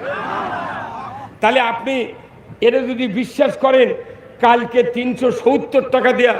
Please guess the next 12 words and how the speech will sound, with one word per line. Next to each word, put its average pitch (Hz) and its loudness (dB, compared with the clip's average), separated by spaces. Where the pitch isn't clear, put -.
কোরআনের 233 2
তর্জমা 226 2
কিনা 226 2
আপনাকে 226 2
ওই 262 4
সূরা 262 0
ভালোভাবে 320 2
একবার 262 -2
নয়, 254 -2
দশ 269 0
বার 269 0
নয়, 269 2